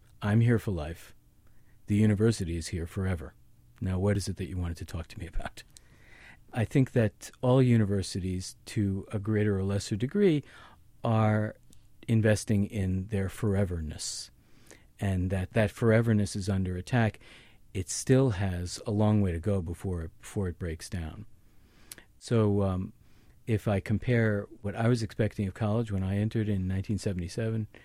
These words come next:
with what, um, a freshman might expect entering in two thousand seven, I think that there's a lot more that's the same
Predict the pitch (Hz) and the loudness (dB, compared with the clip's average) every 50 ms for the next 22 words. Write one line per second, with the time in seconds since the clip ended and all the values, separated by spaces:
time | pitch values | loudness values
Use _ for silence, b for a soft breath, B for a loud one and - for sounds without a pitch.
0 | B B B B B B B 107 104 104 101 101 95 95 90 - - - - - | B B B B B B B -6 -2 0 0 0 0 -2 -6 -8 -14 -18 -16 -12
1 | - 104 101 104 104 - - - - 101 92 92 87 87 90 104 - - - - | -6 -2 0 0 0 0 -4 -6 -6 -4 -4 -4 -4 -6 -8 -10 -12 -16 -12 -12
2 | 98 - - 117 110 107 - - 117 104 98 95 95 95 95 90 90 - - - | -12 -4 -2 -2 -2 -2 -2 -2 -2 0 0 0 0 0 -2 -4 -6 -8 -4 -2
3 | 113 101 98 - - - - - b b b b b b b b b b 117 107 | -2 -2 -2 -4 -8 -18 -20 -20 b b b b b b b b b b -2 -2
4 | 104 - - 110 98 95 92 95 95 90 - - 117 - - 113 120 127 117 110 | 0 0 0 0 0 0 0 -2 -2 -4 -4 -4 -2 0 2 2 2 0 0 0
5 | 101 92 - - 98 92 92 95 92 b b b b b b - 107 - - 117 | -2 -4 -4 -4 -6 -4 -4 -6 -6 b b b b b b -4 -2 2 4 2
6 | 107 - - 101 92 - - 104 98 98 92 - - - 117 110 117 123 117 120 | 2 2 0 -6 -4 0 0 0 0 0 -2 -4 -6 -2 0 0 0 0 0 2
7 | 113 110 107 101 98 98 - - - - - - - 98 - - - 165 143 92 | 2 2 2 2 0 -2 -4 -8 -14 -18 -18 -14 -14 -12 -10 -8 -6 -6 -6 -6
8 | 85 - - 87 | -8 -10 -14 -16